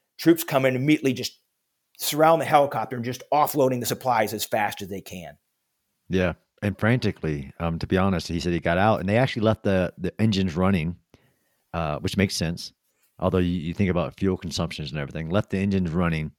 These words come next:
Speaker 2: He gets out because he knew he had, I forget what the time they wanted to be on the ground, like, ten minutes?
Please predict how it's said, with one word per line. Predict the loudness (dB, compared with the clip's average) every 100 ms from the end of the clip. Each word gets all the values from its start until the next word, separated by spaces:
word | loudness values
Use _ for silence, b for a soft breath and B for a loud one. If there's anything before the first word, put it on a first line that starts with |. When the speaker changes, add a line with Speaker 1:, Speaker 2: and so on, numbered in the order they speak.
| _ _ _ _ _ _ -6
Speaker 2:
He | 2
gets | 4 4
out | 4 4 2
because | -2 0
he | 2
knew | 4 4 4 0 -4
he | -4
had, | 0 0 -2 -6 _ _ _
I | -8
forget | 0 2
what | 2
the | 0
time | 0 0
they | 0
wanted | 2 2 4 2
to |
be | 0
on | -2
the | -4
ground, | -4 -4 -4
like, | -6
ten | -2 2
minutes? | 2 2 0